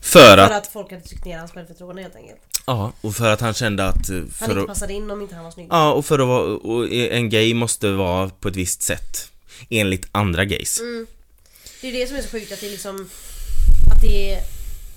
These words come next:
Speaker 2: in-, alltså just det har vi pratat om innan, att det är så mycket orättvisor, eller man ska säga, diskriminering kanske man ska säga, inom communityt.
Speaker 1: Mm. Och det är extremt mycket.
Speaker 2: Ja.
Speaker 1: Efter det här, efter att han var nära på att dö, dö, så slutade han med steroider och tappade all muskelmassa som han hade byggt upp då.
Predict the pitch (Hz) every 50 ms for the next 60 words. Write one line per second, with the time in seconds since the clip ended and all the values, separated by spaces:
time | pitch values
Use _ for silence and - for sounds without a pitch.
0 | - - - - - - - - - - - - - - - - 247 233 208 202
1 | 202 175 208 202 202 214 220 208 185 - - 208 202 202 196 208 196 202 - 190
2 | 185 180 175 175 180 180 180 196 185 180 - 190 185 180 - 185 180 175 175 170
3 | 196 190 180 175 175 175 175 180 175 - 180 180 175 180 - - _ _ - 185
4 | 180 175 175 175 - - - 170 165 170 180 175 170 190 - - - 196 190 180
5 | 170 165 180 185 190 175 185 190 180 185 175 - 185 160 - - _ - - 233
6 | 214 196 180 175 180 233 294 320 302 - 294 277 214 156 - - 107 98 92 92
7 | 95 107 117 - - - - - - - - - - - - - 92 98 95 90
8 | 87 - - - - - 113 107 110 113 92 78 73 - - 82 - - - -
9 | - 202 202 196 190 190 190 - - - - - - - - - - - - -
10 | - 160 170 - - - 190 196 202 165 120 104 98 101 95 107 - 117 104 101
11 | 120 113 117 127 131 123 101 87 98 87 104 113 123 - 110 110 117 127 151 143
12 | - 117 - 151 139 - 110 107 127 143 160 - 170 156 151 147 104 85 82 87
13 | 90 95 98 - - 127 - - 117 131 - 165 110 95 107 110 - - - -
14 | 85 80 78 - - 87 - 90 85 87 85 82 82 78 85 80 - - 135 147
15 | - - - - 80 80 107 131